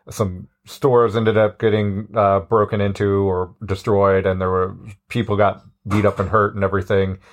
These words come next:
And then in the newspaper, "Is this the nonviolent movement that you think it is?" and blah, blah, blah, sort of that fear-mongering nonsense.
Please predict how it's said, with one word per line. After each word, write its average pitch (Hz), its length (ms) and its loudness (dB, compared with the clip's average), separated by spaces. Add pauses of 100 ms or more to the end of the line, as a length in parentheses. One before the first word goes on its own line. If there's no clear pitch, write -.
(140)
And 101 120 0
then 101 120 0
in 98 100 -2
the 98 80 0
newspaper, 98 720 -2 (200)
"Is 110 200 0
this 123 220 0
the 131 140 2
nonviolent 127 720 2
movement 123 480 -6
that 120 280 -2
you 127 160 -6
think 135 300 -6
it 131 100 -2
is?" 135 300 2
and 123 100 -6
blah, 127 220 2
blah, 120 160 0
blah, 120 400 2
sort 107 240 -2
of 98 80 -6
that 101 300 -2
fear-mongering 98 840 -2
nonsense. 92 560 -8